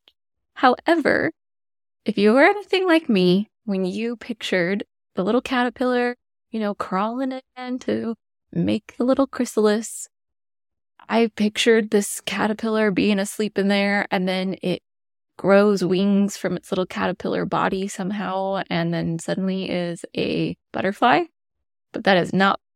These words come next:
what actually <laughs> happened. What happens is the caterpillar grows the chrysalis around itself, and then it dissolves. It becomes goo. If you cut open a chrysalis,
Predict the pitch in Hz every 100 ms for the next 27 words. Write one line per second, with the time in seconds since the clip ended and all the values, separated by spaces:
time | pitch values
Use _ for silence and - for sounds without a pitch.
0 | _ - 202 - - - 185 214 190 -
1 | - - - _ _ _ _ 202 208 302
2 | - 208 202 - - 165 160 - _ _
3 | _ _ - 185 - - 190 208 202 226
4 | 233 170 160 208 277 - 196 - 180 254
5 | - - 226 165 151 - - 277 359 _
6 | _ _ _ _ _ 214 208 254 302 -
7 | 294 - _ _ 208 269 226 254 - -
8 | - _ - 254 - 302 - 269 277 277
9 | - _ - 185 226 190 - 240 - 262
10 | - 320 247 - 311 262 - 220 - 330
11 | 339 -